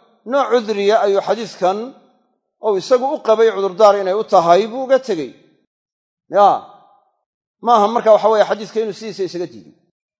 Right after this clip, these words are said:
Hunaaka cudri. Marka hadalkaa waxaa ku jira bay yidhahdeen culammadu taxaamul. Ya.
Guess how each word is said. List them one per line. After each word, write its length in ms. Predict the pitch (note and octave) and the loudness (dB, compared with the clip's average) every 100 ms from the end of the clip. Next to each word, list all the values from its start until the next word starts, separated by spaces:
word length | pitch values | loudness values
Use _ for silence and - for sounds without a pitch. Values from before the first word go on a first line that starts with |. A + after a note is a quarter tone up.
| _ _ _ - | _ _ _ -4
Hunaaka 260 | A3+ C4 B3 | -2 0 0
cudri. 320 | C#4 E3 G2 _ _ _ _ _ _ _ _ | -2 -6 -12 _ _ _ _ _ _ _ _
Marka 140 | F#3 G#3+ | 0 4
hadalkaa 320 | C#4 A#3+ B3+ | 4 4 4
waxaa 160 | A#3+ A#3+ | 2 0
ku 80 | |
jira 180 | C4+ B3+ | -2 0
bay 100 | B3 | 2
yidhahdeen 160 | A3 G#3+ | 0 -2
culammadu 280 | A3+ B3 G#3+ | -2 -2 -4
taxaamul. 480 | A3+ C4+ E4 A#3 - - _ _ _ _ _ _ _ _ _ _ | -4 -2 -2 -4 -10 -18 _ _ _ _ _ _ _ _ _ _
Ya. 180 | E3 | 2